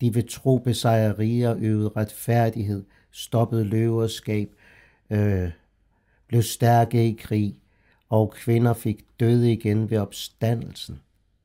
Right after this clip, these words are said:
Men så blev det alligevel opsummeret i vers niogtredive. Alle disse, hvis tro er bevidnet,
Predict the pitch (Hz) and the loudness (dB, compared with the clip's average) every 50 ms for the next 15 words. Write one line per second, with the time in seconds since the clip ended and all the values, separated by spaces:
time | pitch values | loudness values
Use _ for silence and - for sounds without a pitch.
0 | _ _ _ _ _ _ _ _ _ _ _ _ _ _ - - - - _ _ | _ _ _ _ _ _ _ _ _ _ _ _ _ _ -20 -20 -20 -20 _ _
1 | _ _ _ _ 277 - 127 131 131 131 131 131 135 131 - - _ _ _ _ | _ _ _ _ -2 2 4 6 6 6 6 6 4 2 0 -6 _ _ _ _
2 | _ _ _ _ _ - - - 170 165 190 175 165 175 156 156 175 180 175 170 | _ _ _ _ _ -4 0 0 2 4 4 6 6 6 6 4 4 4 4 4
3 | 180 180 - - 170 160 156 143 131 127 113 127 123 113 - - 139 156 165 135 | 4 2 0 0 2 4 4 6 4 4 4 4 2 2 2 2 2 2 4 2
4 | - - - 117 117 120 113 110 - - 127 147 175 208 202 208 - 147 143 135 | 2 2 2 2 2 2 2 0 0 2 2 4 4 4 2 0 0 -2 -2 -2
5 | - 123 - - _ _ _ _ _ _ _ _ _ _ _ _ _ _ _ _ | -2 -6 -6 -8 _ _ _ _ _ _ _ _ _ _ _ _ _ _ _ _
6 | _ - 120 120 - - - - 131 131 131 123 - - 120 104 117 127 131 127 | _ 2 2 2 2 2 0 4 4 6 6 6 4 4 2 4 4 4 4 4
7 | 113 101 90 87 _ | 2 0 -4 -8 _